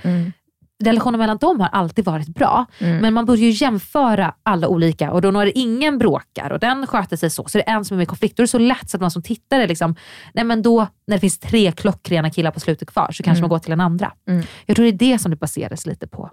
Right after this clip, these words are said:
Speaker 1: Mm.
Speaker 2: Och jag undrar hur det känns för dem att se den här veckan tillsammans spela ut sig. Att
Speaker 1: Mm.
Speaker 2: få se att så många hejar på ett annat par än
Speaker 1: Ja,
Speaker 2: dem.
Speaker 1: jättetufft.
Speaker 2: Jättetufft kan jag bara tänka mig.
Speaker 1: Ja.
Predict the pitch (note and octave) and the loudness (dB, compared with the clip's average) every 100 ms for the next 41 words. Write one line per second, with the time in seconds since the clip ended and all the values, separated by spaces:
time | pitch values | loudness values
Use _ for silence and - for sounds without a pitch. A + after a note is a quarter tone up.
0 | - F3 E3 E3+ - - G3+ A#3 G#3+ G#3 | -4 -2 -2 -6 -10 -2 0 2 2 2
1 | F#3 - B3+ A3+ - F3+ - C#4 F3 D#3 | 2 0 -2 -2 -4 -6 0 2 2 0
2 | E3+ - - C#4 B3+ F#3 D3 C#3+ C#3 D3+ | -4 -8 0 2 4 2 -2 -4 -6 -8
3 | _ _ _ _ - F3+ F#3 _ D#3+ D3+ | _ _ _ _ -8 -6 -6 _ -4 -2
4 | D#3 - F#3 D#3+ - G3+ F#3+ D#3+ D3+ D#3+ | -6 -2 -2 0 0 0 0 -2 -2 -4
5 | E3 A3 G3 F3 - D#3 D#3+ D#3+ G3 F#3+ | 0 2 0 -2 -4 -2 -2 -2 0 0
6 | F3+ F#3 D#3+ G#3 F#3 E3 - F#3+ F3+ D#3+ | 0 0 0 2 2 0 -2 0 0 2
7 | A#3+ G3+ F3 B3 - E3 D#3+ - F3 E3+ | 2 2 2 0 2 0 0 0 0 0
8 | - - A3 - D#3+ F#3+ F3+ F3 F3 - | 0 0 2 0 0 0 0 -2 -4 -4
9 | G#3+ B3 - - - B3+ - - - A3 | -4 -4 -6 -10 -4 -4 -4 -6 -2 0
10 | C4 A3 - C#4+ - G#3+ F#3 - A#3 G3+ | 0 -2 -2 -2 0 -2 0 -2 -2 -2
11 | D#4 C3+ G3 F3+ E3 | -2 2 2 0 -2